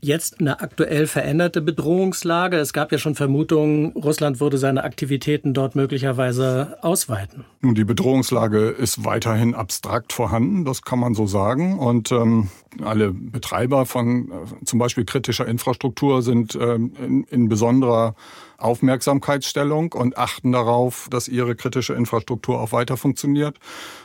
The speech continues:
Speaker 2: So gilt das auch für uns. Äh, wir überwachen die Cyber-Security-Lage ununterbrochen rund um die Uhr, vierundzwanzig sieben.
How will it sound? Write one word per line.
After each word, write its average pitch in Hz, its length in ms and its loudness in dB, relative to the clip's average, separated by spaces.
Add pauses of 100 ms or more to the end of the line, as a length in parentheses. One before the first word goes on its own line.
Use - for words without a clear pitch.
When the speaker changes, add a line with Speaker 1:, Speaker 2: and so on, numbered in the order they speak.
(140)
Speaker 2:
So 135 220 0
gilt 127 220 2
das 127 140 -2
auch 123 120 0
für - 140 -4
uns. 143 420 0
Äh, 131 240 0 (260)
wir 120 220 -2
überwachen 117 540 0
die 113 100 0
Cyber-Security-Lage 120 1700 2 (140)
ununterbrochen 127 760 2
rund 120 240 2
um 104 140 2
die 110 120 2
Uhr, 117 280 2
vierundzwanzig 110 640 0
sieben. 110 380 0